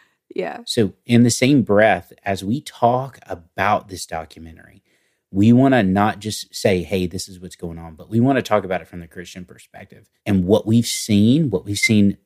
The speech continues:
Speaker 2: on social media, what we've seen in articles, what we've seen in other podcast hosts,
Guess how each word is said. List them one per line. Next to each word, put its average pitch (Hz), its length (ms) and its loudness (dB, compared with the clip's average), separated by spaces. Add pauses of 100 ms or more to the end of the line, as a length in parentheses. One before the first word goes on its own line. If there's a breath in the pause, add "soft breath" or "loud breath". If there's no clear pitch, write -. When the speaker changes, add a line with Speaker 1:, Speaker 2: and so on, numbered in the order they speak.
(100)
Speaker 2:
on 95 220 2
social 95 400 -2
media, 104 720 4
what 92 160 -16
we've 95 140 -20
seen 90 400 -8 (240 soft breath)
in 92 160 -8 (100)
articles, 104 580 0
what 101 160 -8
we've 98 140 -10
seen 101 180 -4
in 92 140 -4
other 87 160 -6
podcast 95 720 -6
hosts, 85 300 -10